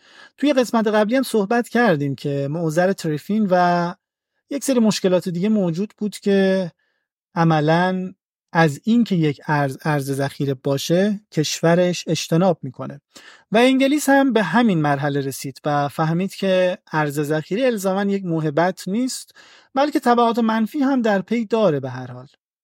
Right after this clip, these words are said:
از اون طرف، بعد از جنگ جهانی دوم هم جایگاه مستعمراتی بریتانیا دیگه به شکل سابقش بر نگشت و خود انگلیسی‌ها به هر حال تا حدی اشتیاق خودشون رو به تبدیل مجدد پوند به ارز ذخیره جهانی از دست دادند.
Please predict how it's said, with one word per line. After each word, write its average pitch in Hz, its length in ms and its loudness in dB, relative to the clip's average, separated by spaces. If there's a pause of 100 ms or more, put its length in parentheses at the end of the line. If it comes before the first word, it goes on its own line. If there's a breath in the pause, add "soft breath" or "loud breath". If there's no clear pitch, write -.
(720)
از 320 180 4
اون 339 100 0
طرف، 311 340 4
بعد 214 260 6
از 208 160 0
جنگ 202 280 0
جهانی 202 380 0
دوم 208 420 0
هم 277 200 0
جایگاه 196 560 2
مستعمراتی 190 840 0
بریتانیا 196 500 0
دیگه 240 300 0
به 208 100 0
شکل 170 320 -4
سابقش 175 560 0
بر 208 240 2
نگشت 156 680 -2 (640)
و 147 260 2
خود 247 280 0
انگلیسی‌ها 202 720 2
به 214 120 4
هر 175 160 2
حال 190 200 2
تا 190 340 4
حدی 226 440 0
اشتیاق 180 440 0
خودشون 185 440 -4
رو 180 80 0
به 156 80 0
تبدیل 180 460 -2
مجدد 139 500 0
پوند 139 300 -6
به 135 80 0
ارز 139 220 -4
ذخیره 135 440 -4
جهانی 160 340 2
از 196 140 2
دست 185 280 2
دادند. 123 520 -6